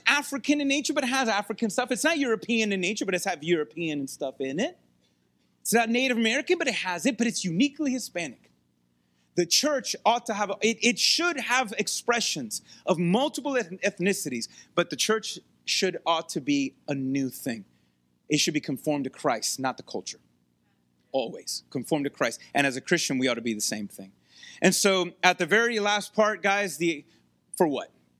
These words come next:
He tried to give a defense. Again, they, it didn't care. They got him arrested. They sent him off. And the irony is, I'm not gonna read it, but we're gonna skip the last thing in, in, in Acts. Uh, the irony is, is that, all right, they take him in jail. They gotta protect him because it, it, this looks kinda crazy.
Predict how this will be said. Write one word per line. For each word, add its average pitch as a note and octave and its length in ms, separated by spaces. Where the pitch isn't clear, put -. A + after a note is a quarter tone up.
He F3+ 120
tried G#3 280
to G#3 60
give G#3 120
a G#3+ 40
defense. G#3+ 640
Again, F3+ 460
they, D#3 220
it E3 120
didn't F3 180
care. C3 300
They B2 80
got D#3+ 180
him F3+ 80
arrested. E3 520
They A#2+ 80
sent E3 260
him D#3+ 100
off. D3 380
And D#3 120
the D#3 120
irony F3+ 400
is, D#3 140
I'm E3 100
not F3 80
gonna D#3+ 160
read D#3 180
it, D3+ 80
but C#3+ 260
we're D3 120
gonna D#3 160
skip - 220
the D#3 80
last C#3+ 300
thing D3 140
in, C3+ 140
in, C3+ 260
in B2+ 180
Acts. B2+ 280
Uh, C3+ 80
the D3 160
irony F3 380
is, D#3+ 200
is C#3 140
that, C#3+ 200
all D3 80
right, E3+ 160
they C#3+ 120
take E3+ 200
him F3 120
in E3 80
jail. F#3+ 280
They D#3 100
gotta E3 140
protect F#3 400
him F#3 80
because E3 400
it, E3 200
it, F3+ 160
this - 260
looks D#3 300
kinda C3+ 260
crazy. D#3 420